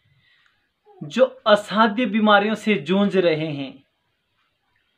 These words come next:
जो बहुत जगह इलाज कर रहे हैं लेकिन सफलता नहीं मिल रही है, दवाई काम नहीं कर रही है, तो आप इलाज तो कराते ही रहें,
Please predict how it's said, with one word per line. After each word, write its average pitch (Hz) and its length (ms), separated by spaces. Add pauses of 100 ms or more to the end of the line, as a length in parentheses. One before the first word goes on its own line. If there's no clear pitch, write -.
(540)
जो 190 140
बहुत 202 500
जगह 220 280 (120)
इलाज 220 460
कर 208 200
रहे 208 120
हैं 202 80
लेकिन 202 360
सफलता 196 600
नहीं 185 280
मिल 170 260
रही 151 220
है, 131 340 (760)
दवाई 196 420
काम 196 400
नहीं 185 300
कर 165 220
रही 147 220
है, 123 240 (1080)
तो 196 240
आप 190 440
इलाज 185 500
तो 240 120
कराते 220 500
ही 226 220
रहें, 175 420